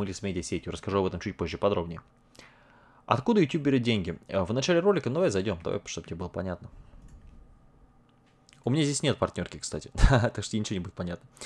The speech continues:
Бывает, что вот здесь вот размещается баннер, вот где я щас мышкой кручу. Бывает, в начале ролика размещается преролл.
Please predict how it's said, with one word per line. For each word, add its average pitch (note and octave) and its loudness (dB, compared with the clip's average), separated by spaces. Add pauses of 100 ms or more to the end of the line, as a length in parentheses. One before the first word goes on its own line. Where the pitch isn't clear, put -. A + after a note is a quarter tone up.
(220)
Бывает, F#3+ 10
что F#3 4
вот F3+ 6
здесь F#3 2
вот C3 2
размещается C3+ 2
баннер, E3 6
вот E2+ -2
где F2+ -4
я E2+ -2
щас - -8
мышкой - -6
кручу. E2+ -8 (320)
Бывает, E3 4
в C3+ 2
начале B2 2
ролика G#2 2
размещается F2 -2
преролл. E2+ -6